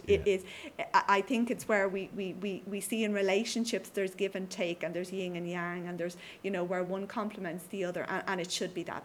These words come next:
Speaker 1: But I also, I, I completely am, I, I, I have so many friends and family over the years that have had, you know, relationship breakdowns and,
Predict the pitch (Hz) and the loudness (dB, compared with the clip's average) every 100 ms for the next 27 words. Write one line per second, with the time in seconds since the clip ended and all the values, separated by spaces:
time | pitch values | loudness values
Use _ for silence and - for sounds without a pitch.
0 | - 196 185 185 196 220 190 - - - | -4 2 4 4 4 2 -2 -4 -12 -2
1 | 185 185 - 180 185 214 175 240 233 214 | 2 2 2 0 -2 -6 -2 2 2 2
2 | 185 - - - 180 180 - - - 170 | 2 -2 -4 -2 -4 -6 -18 -20 -8 -6
3 | 165 - 226 240 226 220 202 185 185 175 | -4 -2 2 2 2 -2 -6 -4 -4 -6
4 | 175 - 160 165 - 170 175 190 170 - | -8 -8 -10 -10 -10 -6 -4 -4 -6 -6
5 | 180 180 180 175 175 175 175 160 - 165 | -6 -6 -4 -2 -2 -4 -8 -10 -8 -8
6 | 160 - - - 170 151 165 170 175 170 | -8 -10 -14 -10 -8 -6 -4 -6 -6 -10
7 | - 180 185 185 180 175 170 170 | -4 -4 -4 -4 -4 -2 -4 -4